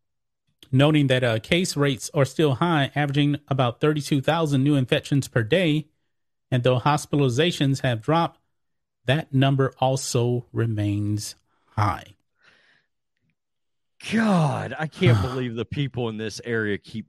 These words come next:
Speaker 2: voting this crap in. I mean,
Speaker 1: Yes.
Speaker 2: yeah, it's like y'all are just giving up. You're a bunch of sheep out there. I mean, just for crying out loud, you look like them slow-ass zombies from The Walking Dead, just w-,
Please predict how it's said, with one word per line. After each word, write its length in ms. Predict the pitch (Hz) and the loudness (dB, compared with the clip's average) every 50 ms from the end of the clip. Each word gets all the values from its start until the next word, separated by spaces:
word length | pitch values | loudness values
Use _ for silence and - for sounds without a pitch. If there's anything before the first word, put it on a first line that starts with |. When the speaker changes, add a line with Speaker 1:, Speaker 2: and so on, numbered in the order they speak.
| - 82 | -16 -12
Speaker 2:
voting 420 | - 110 113 101 90 82 104 104 | -6 -4 -4 -4 -4 -8 -10 -10
this 180 | 92 87 85 - | -8 -8 -10 -10
crap 520 | - - - 113 98 92 87 87 87 - - | -10 -8 -4 -4 -2 -2 -2 -4 -6 -8 -12
in. 460 | 98 92 90 87 82 80 80 78 - - _ _ _ - | -12 -10 -8 -8 -8 -8 -10 -12 -14 -18 _ _ _ -4
I 140 | 139 156 160 | -2 2 2
mean, 180 | 151 139 139 | 2 2 2
Speaker 1:
Yes. 260 | 139 131 120 117 - - _ _ _ _ _ _ _ _ _ _ _ _ - | 0 -2 -6 -8 -10 -14 _ _ _ _ _ _ _ _ _ _ _ _ -12
Speaker 2:
yeah, 260 | 147 170 220 220 175 131 _ - 117 127 135 - - | -4 -2 -2 -2 -2 -4 _ -14 -14 -14 -14 -8 -6
it's 260 | 190 214 - - - | -4 -4 -4 -2 2
like 260 | 220 220 202 180 - | 4 6 6 4 4
y'all 160 | 208 214 214 208 | 2 2 2 4
are 100 | 190 160 | 2 2
just 280 | 147 143 120 - - | 2 -2 -2 -4 -2
giving 320 | 113 156 170 151 147 143 135 | 0 2 2 2 2 2 0
up. 200 | 131 113 - 170 | 0 -2 -4 -6
You're 260 | 202 240 254 247 220 | -6 -4 -2 -2 -2
a 40 | 175 | 0
bunch 280 | 175 175 143 - - | 0 0 -2 -2 -4
of 100 | 92 82 | -10 -10
sheep 580 | - - - - - - 104 95 85 78 - - - - | -10 -12 -14 -14 -8 -4 -4 -2 -2 -4 -6 -12 -16 -12
out 240 | 82 80 73 71 - - | -10 -10 -10 -10 -12 -10
there. 340 | 92 80 78 78 87 101 151 | -10 -8 -8 -8 -10 -10 -10
I 100 | 165 180 | -8 -6
mean, 300 | 175 165 165 160 156 135 | -6 -6 -6 -6 -6 -6
just 280 | 135 165 160 143 - _ _ _ _ _ _ _ _ _ _ _ _ _ _ _ _ _ _ _ _ _ | -4 -4 -4 -4 -6 _ _ _ _ _ _ _ _ _ _ _ _ _ _ _ _ _ _ _ _ _
for 180 | - - 190 151 | -8 -6 -6 -6
crying 480 | - - - 226 226 208 190 175 160 | -6 -4 0 2 4 4 4 2 2
out 220 | 147 135 127 120 117 | 0 0 -2 -2 -4
loud, 560 | 117 117 127 120 110 104 98 90 90 101 143 | -2 2 4 6 6 6 6 4 2 0 -4
you 120 | 160 180 196 | -4 -4 -2
look 240 | 226 233 - - | -2 -4 -4 -4
like 200 | 185 175 151 - | -2 -2 -2 -2
them 160 | - 131 107 98 | -4 -8 -8 -10
slow-ass 640 | - - 147 143 143 139 143 131 123 117 107 98 | -12 -6 -2 0 2 2 2 2 2 0 0 -2
zombies 460 | 98 110 107 104 101 95 85 87 87 - | -2 -2 -2 -2 -2 -4 -6 -8 -8 -10
from 180 | - 95 90 | -10 -10 -8
The 80 | 90 90 | -8 -6
Walking 520 | 90 95 101 104 101 - - 98 90 82 | -4 -2 0 0 0 0 -2 -6 -10 -8
Dead, 360 | 78 92 90 87 85 80 73 | -6 -4 -2 -2 -4 -4 -6
just 220 | 82 90 85 - - | -8 -10 -10 -10 -12
w-, 440 | - 90 92 92 98 107 107 117 | -16 -20 -20 -18 -14 -12 -12 -12